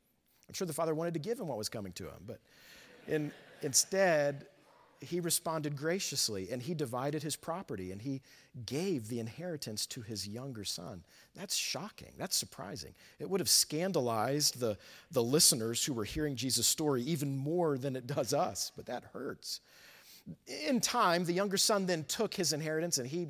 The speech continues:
he left. He skipped town. He found a new place to live and he lived it up. I mean, he lived the party lifestyle,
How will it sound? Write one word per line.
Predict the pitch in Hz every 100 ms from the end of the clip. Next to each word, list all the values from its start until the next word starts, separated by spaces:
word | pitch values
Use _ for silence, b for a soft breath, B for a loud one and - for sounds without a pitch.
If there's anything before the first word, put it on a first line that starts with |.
| 120
he | 147
left. | 139 156 170 - - B B -
He |
skipped | 165 - 170
town. | 160 147 151 156
He | 120 B B
found | - 170
a |
new | 160 170
place | - 165 -
to |
live | 156 151 151 143
and | 151
he | 156 175
lived | 151 156 175 156 -
it | 160 156 - -
up. | 143 127 - - B B B
I | -
mean, | 139
he | 147 190
lived | 180 170 170 135
the | 120
party | - - 156 143 131
lifestyle, | 139 139 - 135 113 107 117